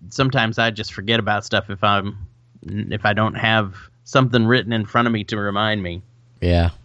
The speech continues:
Speaker 2: Yeah, I hear you. This is true. Um,
Speaker 1: Hey, well, uh,
Speaker 2: Yeah.
Speaker 1: hey, uh,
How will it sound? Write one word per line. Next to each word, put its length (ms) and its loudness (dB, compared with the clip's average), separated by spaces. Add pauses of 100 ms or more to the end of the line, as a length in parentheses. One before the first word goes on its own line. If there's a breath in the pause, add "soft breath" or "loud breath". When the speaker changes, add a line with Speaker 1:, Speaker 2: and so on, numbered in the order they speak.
(120)
Speaker 2:
Yeah, 240 2
I 40 4
hear 160 4
you. 280 4
This 400 -2
is 120 -2
true. 460 2
Um, 340 -2 (240 loud breath)
Speaker 1:
Hey, 320 2
well, 540 2
uh, 360 4
Speaker 2:
Yeah. 100 0
Speaker 1:
hey, 200 2
uh, 200 -2